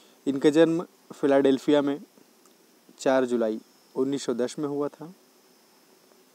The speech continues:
इन्हें स्नातक की उपाधि ओलिन से मिली। बाद में मर्टन हार्वर्ड विश्वविद्यालय में स्नातकोत्तर शिक्षा प्राप्त करने के लिए चले गए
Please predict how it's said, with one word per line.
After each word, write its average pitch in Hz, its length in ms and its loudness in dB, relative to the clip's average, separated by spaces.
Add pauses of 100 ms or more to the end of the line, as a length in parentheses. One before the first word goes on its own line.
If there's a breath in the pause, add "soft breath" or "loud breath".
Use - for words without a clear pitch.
(1160 soft breath)
इन्हें 165 360 2
स्नातक 156 460 0
की 170 80 2
उपाधि 120 460 0 (1000)
ओलिन 147 300 4
से 165 180 -2
मिली। 160 280 -2 (1400)
बाद 151 280 6
में 165 220 0 (160)
मर्टन 135 420 0 (420)
हार्वर्ड 170 440 6 (640)
विश्वविद्यालय 135 600 2
में 127 200 -8 (360)
स्नातकोत्तर 143 640 0
शिक्षा - 320 -12
प्राप्त 147 320 -4
करने 147 340 -6
के 143 120 -8
लिए 151 60 0
चले 147 280 -2
गए 147 180 -6